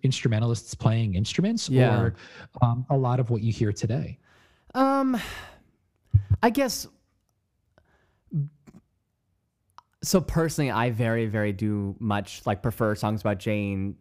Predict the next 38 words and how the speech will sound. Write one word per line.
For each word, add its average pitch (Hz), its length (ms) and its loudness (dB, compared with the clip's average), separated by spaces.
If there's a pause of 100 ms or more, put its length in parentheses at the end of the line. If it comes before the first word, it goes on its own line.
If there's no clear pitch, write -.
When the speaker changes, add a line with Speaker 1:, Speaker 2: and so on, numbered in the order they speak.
Speaker 2:
Uh, 104 300 0
if, 101 160 -10
if 127 120 -4
I 117 40 2
Never 110 180 -2
See 113 100 -4
Your 107 80 0
Face 110 240 -2
Again, 101 640 -2 (260)
um, 101 540 0
like, 95 320 -6 (460)
th-, - 160 -10
their, 147 280 0
like, 151 140 -2
first 135 240 -2
and 120 100 -4
second 110 220 -2
albums, 101 340 -2
I, 95 100 -2
like, 95 340 -8 (360)
were 135 200 2
the 127 100 0
reason 117 320 0
I, 107 140 0
like, 92 180 -2
kinda 95 240 -4
came 98 540 -4 (240)
to 113 80 -2
like 101 260 -2
them. 175 300 -2 (320)
Um, 113 640 0
Speaker 1:
Mm-hmm. 120 140 2 (520)
Speaker 2:
I, 196 180 2
yeah, 190 240 0
I 139 120 0
definitely 165 560 -2 (760)
don't 151 280 2
enjoy 123 720 0